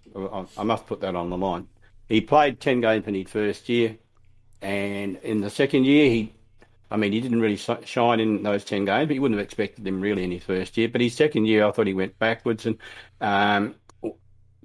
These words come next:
and then in third year, well, same again. And it was interesting the fact that, um, he, he didn't have the drive, he said, to improve himself.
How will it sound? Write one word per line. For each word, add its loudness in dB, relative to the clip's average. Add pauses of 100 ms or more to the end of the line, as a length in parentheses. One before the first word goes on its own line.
(140)
and -6
then -2 (320)
in -8
third 4
year, 6
well, 2 (260)
same -2
again. 2
And -2
it -8
was 0
interesting 4
the 2
fact 0
that, 2 (420)
um, -2 (640)
he, -2 (1040)
he -10 (300)
didn't 4
have 2
the 2
drive, 6
he -6
said, 2
to 2
improve 4
himself. -4